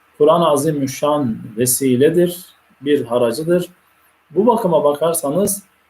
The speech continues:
meyveli verirken bile Cenab-ı Hak ağacı bir vesile yapmış.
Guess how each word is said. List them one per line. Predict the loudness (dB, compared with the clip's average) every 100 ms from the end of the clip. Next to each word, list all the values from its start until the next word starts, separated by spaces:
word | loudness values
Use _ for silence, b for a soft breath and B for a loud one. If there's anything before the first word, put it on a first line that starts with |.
| _
meyveli | -6 -2 0 0 2 2
verirken | 2 0 -2 -4 -2
bile | -2
Cenab-ı | -2 -2 -2 -2
Hak | -4 -4 -4
ağacı | -2 -2 -4 -6
bir | -6 -6
vesile | -6 -4 -2 0
yapmış. | 2 0 -2 -4 -4